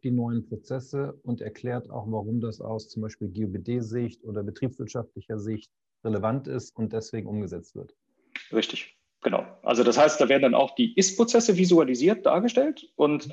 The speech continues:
Speaker 2: der Soll-Prozess beziehungsweise der vereinbarte Soll-Prozess auch entsprechend, äh, visualisiert dargestellt, dass man die ganze Mannschaft, die auch damit arbeiten,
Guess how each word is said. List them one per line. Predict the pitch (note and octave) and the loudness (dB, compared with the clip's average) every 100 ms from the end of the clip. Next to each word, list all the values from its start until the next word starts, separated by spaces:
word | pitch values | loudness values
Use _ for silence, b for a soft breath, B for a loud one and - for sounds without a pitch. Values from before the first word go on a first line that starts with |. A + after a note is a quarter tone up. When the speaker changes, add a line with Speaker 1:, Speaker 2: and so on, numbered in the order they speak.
| B B B B - | B B B B 2
Speaker 2:
der | B2+ | 4
Soll-Prozess | A2+ D3+ G#3 - A3 - A3+ | 6 6 6 2 2 2 2
beziehungsweise | D#3 C#3+ B2+ C3 | 0 0 2 4
der | A#2+ | 4
vereinbarte | - - A#2+ G#3+ G#3+ G#3 G3+ | 2 2 4 6 6 4 4
Soll-Prozess | F3 F3+ F3+ E3+ E3 D#3+ - | 4 4 0 0 0 0 -4
auch | C#3+ | -4
entsprechend, | C#3+ - D3 D3 C3+ | -4 -2 -2 -2 -2
äh, | - C3+ A#2+ | 2 4 4
visualisiert | C#3 C3+ C#3 B2+ A#2+ B2+ | 4 4 4 4 2 2
dargestellt, | A#2+ B2 B2+ B2+ A#2+ A#2+ | 4 2 2 2 2 2
dass | A2+ | -4
man | A2+ | -4
die | A2 | -2
ganze | B2+ F3+ F#3 F#3 | 2 2 2 2
Mannschaft, | B2+ C3 C3 D3 C#3 - - | 4 2 4 2 2 -4 -4
die | A#2+ | -4
auch | G#2+ | -2
damit | A2 G#2 | -4 -2
arbeiten, | - C3 C3+ B2+ B2 - | 2 6 6 4 2 -2